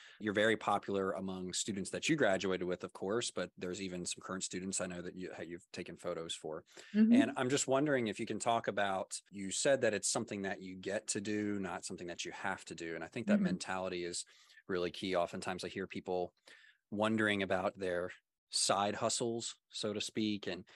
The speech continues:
Speaker 1: I think some people really want that to become something full-time, and your
Speaker 2: Mm-hmm.
Speaker 1: perspective on it, I think, is, is refreshing in some ways, that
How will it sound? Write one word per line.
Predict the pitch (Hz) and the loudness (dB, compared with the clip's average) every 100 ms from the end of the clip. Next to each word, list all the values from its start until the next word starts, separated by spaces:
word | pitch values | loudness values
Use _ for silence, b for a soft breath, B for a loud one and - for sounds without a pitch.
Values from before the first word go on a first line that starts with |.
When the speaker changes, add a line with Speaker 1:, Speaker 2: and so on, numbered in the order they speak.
| b b b - - _ | b b b -20 -20 _
Speaker 1:
I | 110 | -4
think | 120 110 | -2 -2
some | - 120 | 0 2
people | 107 113 107 | 2 2 4
really | 110 123 | 6 6
want | 104 113 135 | 6 2 4
that | 107 | 0
to | 98 | 0
become | 95 95 98 | -6 -6 -6
something | - 95 95 | -6 -6 -8
full-time, | - 92 87 110 123 104 87 | -4 -4 -2 0 2 2 0
and | 80 90 87 | -4 -6 -6
your | 98 101 | 2 4
Speaker 2:
Mm-hmm. | 92 | 4
Speaker 1:
perspective | 92 - 95 - 90 | 2 2 0 0 -2
on | 87 | -2
it, | 87 | -2
I | 87 | -4
think, | - 92 | -4 -6
is, | 87 85 - | -6 -6 -6
is | 90 - | -8 -8
refreshing | 87 101 92 95 | -2 -2 0 -2
in | 87 | -4
some | - 95 | -4 -4
ways, | 87 90 90 | -2 -2 -2
that | - 87 | -2 -4